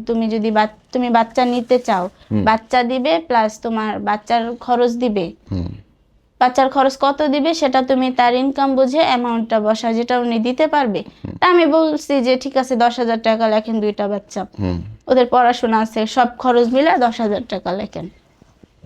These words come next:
Speaker 1: পরে ব-, ওইখানে উল্লেখ করা আছে যে বাচ্চার খরচ আর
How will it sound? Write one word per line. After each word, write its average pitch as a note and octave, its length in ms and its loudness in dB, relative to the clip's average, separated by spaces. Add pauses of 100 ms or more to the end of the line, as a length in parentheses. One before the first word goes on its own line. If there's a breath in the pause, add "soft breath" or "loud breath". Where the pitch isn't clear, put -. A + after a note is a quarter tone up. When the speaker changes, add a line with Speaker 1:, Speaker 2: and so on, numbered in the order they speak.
(880)
Speaker 1:
পরে C4+ 320 6
ব-, A#3 120 4
ওইখানে C4 460 6
উল্লেখ D4 360 2
করা D4+ 220 2
আছে E4 260 0
যে D4 160 2
বাচ্চার C4 420 2
খরচ C4+ 580 2
আর A3 420 2